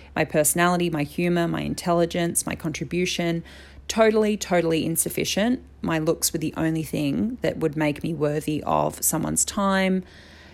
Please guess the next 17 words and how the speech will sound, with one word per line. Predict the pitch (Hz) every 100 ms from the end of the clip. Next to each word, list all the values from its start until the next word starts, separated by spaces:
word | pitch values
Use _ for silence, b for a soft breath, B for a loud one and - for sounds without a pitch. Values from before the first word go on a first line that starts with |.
| B B
you | 175
know, | 160 156 160 -
anyone's | 165 151 151
friendship, | - 208 208 - 190 175 - -
a |
relationship, | 156 147 170 190 - 196 - 180 170 - - -
uh, | 160 160 151 139 -
any | 165
measure | 156 160 160 160
of | -
success | - - - 226 220
I | 196
could | 185 180
attain. | 180 - 175 170 165 165
The | 160 -
only | 180 190 185 170 -
avenue | 170 165 165 156 147 151